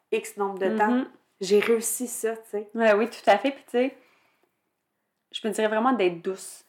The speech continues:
Speaker 2: avec moi-même.
Speaker 1: Ouais.
Speaker 2: Puis, comme tu dis, de ne pas voir ça comme un échec, que chaque jour, mon gars a été nourri.
Speaker 1: Oui.
Speaker 2: C'est ça qui est essentiel.
Speaker 1: Oui, c'est
Speaker 2: De
Speaker 1: ça.
Speaker 2: voir ça comme une victoire à chaque jour.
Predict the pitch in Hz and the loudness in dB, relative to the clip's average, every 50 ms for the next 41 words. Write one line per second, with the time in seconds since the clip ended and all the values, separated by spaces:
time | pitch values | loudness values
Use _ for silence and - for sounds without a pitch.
0 | _ - 208 196 190 190 190 185 185 190 196 196 - - 190 - _ _ _ - | _ -10 -6 -6 -6 -6 -6 -4 -2 -2 -2 -4 -6 -12 -20 -20 _ _ _ -8
1 | 196 196 190 - - 185 208 190 196 - - 202 202 196 208 202 202 202 202 202 | -8 -8 -8 -10 -6 -4 -4 -4 -4 -6 -8 -6 -4 -2 0 0 0 0 -2 -4
2 | 226 226 220 202 196 190 185 180 175 - 220 220 - 196 190 - - 208 208 190 | -6 -6 -4 -4 -2 -2 -2 -4 -4 -6 -8 -8 -6 -6 -4 0 2 2 2 2
3 | 190 185 190 180 180 220 262 - - _ _ _ _ _ _ _ _ _ _ _ | 0 0 0 0 0 0 -4 -8 -12 _ _ _ _ _ _ _ _ _ _ _
4 | _ _ _ 214 208 202 190 196 208 214 214 214 - 214 196 196 190 180 185 175 | _ _ _ -2 2 2 2 2 2 0 0 -2 -4 -4 -2 -2 -2 -2 -4 -8
5 | 170 - _ _ _ - 254 254 262 254 - _ _ _ _ _ _ _ _ _ | -14 -16 _ _ _ -12 -10 -10 -10 -12 -16 _ _ _ _ _ _ _ _ _
6 | _ _ _ _ _ - - 196 - 190 175 175 160 - 170 165 - 180 175 - | _ _ _ _ _ -10 -10 -8 -6 -6 -6 -6 -6 -6 -6 -8 -8 -12 -18 -18
7 | - - - - _ _ _ 240 247 254 247 - - 190 202 185 190 190 196 190 | -20 -20 -20 -20 _ _ _ -12 -12 -12 -10 -8 -4 0 0 2 2 2 0 0
8 | - - 208 208 - - 214 202 196 196 202 208 208 - _ _ _ _ - 208 | -2 -6 -6 -6 -6 -4 -2 0 0 0 -2 -4 -8 -12 _ _ _ _ -8 -6
9 | 202 196 170 185 180 - - 202 190 190 196 190 202 196 - - - 190 - - | -4 -4 -4 -6 -10 -8 -4 -2 0 0 0 -2 -4 -6 -6 -8 -10 -10 -10 -12
10 | - - - - - | -12 -10 -10 -10 -12